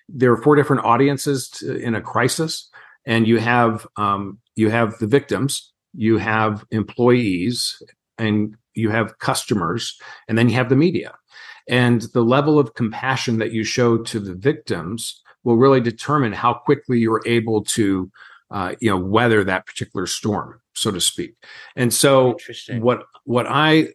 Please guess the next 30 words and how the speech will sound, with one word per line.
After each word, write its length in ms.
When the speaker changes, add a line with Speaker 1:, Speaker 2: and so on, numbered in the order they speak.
Speaker 1:
what 380
I 80
think 300
part 180
of 60
that 140
storytelling 680
is, 520
is 180
helping 420
people 360
to 160
think, 640
uh, 420
you 140
know, 100
how 560
to 300
explain 840
or 120
how 180
to 120
share 580
some 260
information 680
in 140
a 60
time 240
of 120
crisis. 600